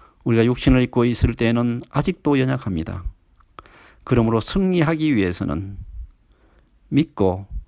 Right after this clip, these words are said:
우리 안에 계신 성령을 의지하여야만 합니다. 로마서 팔 장 구 절에 "만일 너희 속에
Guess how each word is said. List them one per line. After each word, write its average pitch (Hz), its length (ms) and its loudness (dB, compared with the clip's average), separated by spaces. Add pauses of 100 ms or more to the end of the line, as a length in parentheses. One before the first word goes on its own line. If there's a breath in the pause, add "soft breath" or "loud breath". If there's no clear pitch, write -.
(420)
우리 127 260 2
안에 120 200 2
계신 113 320 -2
성령을 175 720 2
의지하여야만 135 880 0
합니다. 95 480 -4 (280)
로마서 113 380 2
팔 110 180 -2
장 110 240 -4
구 117 120 -6
절에 117 320 0 (380 loud breath)
"만일 113 340 2
너희 110 220 2
속에 107 580 -2